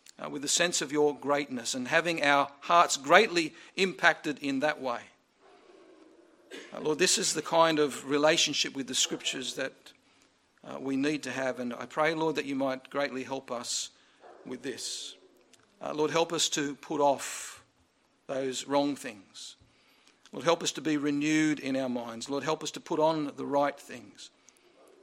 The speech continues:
uh, the positive, godly opposites of the things that we just do naturally.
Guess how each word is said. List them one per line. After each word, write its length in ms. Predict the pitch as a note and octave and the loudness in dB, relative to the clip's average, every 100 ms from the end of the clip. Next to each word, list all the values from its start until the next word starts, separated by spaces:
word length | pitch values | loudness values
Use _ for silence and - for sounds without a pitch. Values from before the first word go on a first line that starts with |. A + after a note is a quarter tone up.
| _ - | _ -16
uh, 140 | C3 C3 | -14 -12
the 120 | C3 | -12
positive, 560 | - E3+ E3+ D#3 C#3 | 4 4 4 0 -4
godly 560 | B2+ D#3+ F3 D#3+ C#3 B2+ _ _ _ | 4 6 6 2 -4 -6 _ _ _
opposites 960 | E3 G3+ D#3 - E3+ - - - - - _ _ _ _ _ _ - - - | 4 4 4 4 2 0 -4 -4 -4 -8 _ _ _ _ _ _ -20 -20 -12
of 100 | C3+ | -4
the 60 | D3 | 4
things 240 | A3 A#3 | 6 6
that 100 | G3 | 6
we 80 | D#3+ | 4
just 220 | E3+ - | 2 2
do 140 | E3+ | 2
naturally. 680 | D3+ D#3 - - D#3 A#2+ A2 | 4 4 2 -4 -4 -6 -12